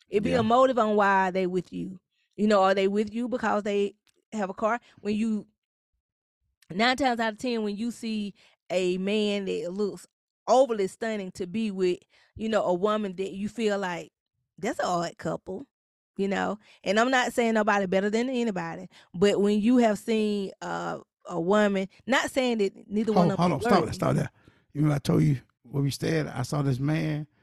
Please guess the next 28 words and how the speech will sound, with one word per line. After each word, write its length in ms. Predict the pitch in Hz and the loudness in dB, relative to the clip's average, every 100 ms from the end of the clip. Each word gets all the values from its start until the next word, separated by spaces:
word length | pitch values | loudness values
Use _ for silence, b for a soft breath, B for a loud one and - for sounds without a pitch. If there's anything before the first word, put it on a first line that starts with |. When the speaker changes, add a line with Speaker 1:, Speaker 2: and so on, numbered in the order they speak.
| _ _ _ _ _ _ _ _ _ _ _ - | _ _ _ _ _ _ _ _ _ _ _ -12
Speaker 2:
he 80 | 151 | -8
like 220 | 156 151 | -6 -8
a 40 | |
football 500 | - 226 220 143 143 | -6 -2 -2 -2 -4
player, 400 | 120 143 151 135 131 _ _ _ | -2 -2 -2 -4 -6 _ _ _
Speaker 1:
Mm-hmm. 240 | 190 180 165 | -16 -14 -4
Speaker 2:
but 240 | 143 143 | 0 2
with 160 | 151 151 | 2 0
this, 180 | 131 127 | -4 -6
he 120 | 165 | -2
with 160 | 151 143 | -2 -2
this 160 | 131 123 | -6 -6
lady, 460 | 170 185 131 113 _ _ _ _ | -6 -6 -6 -12 _ _ _ _
she 160 | _ 240 | _ -10
about 220 | 226 190 | -6 -4
his 140 | 135 123 | -4 -2
age, 280 | 214 202 | 0 0
but 100 | 135 | -2
she 180 | 123 160 | -8 -6
was 120 | 135 - | -8 -10
over, 400 | - 156 175 147 - _ _ _ - _ _ | -10 -6 -4 -6 -12 _ _ _ -20 _ _
extra 360 | - 226 - 127 | -10 -10 -8 -10
overweight. 440 | - - - - _ _ _ _ _ _ | -10 -10 -14 -16 _ _ _ _ _ _
And 160 | - 156 | -18 -14
I'm 160 | 170 202 | -14 -14
looking 160 | 170 | -12
at 80 | 165 | -12
like, 200 | 160 123 | -12 -16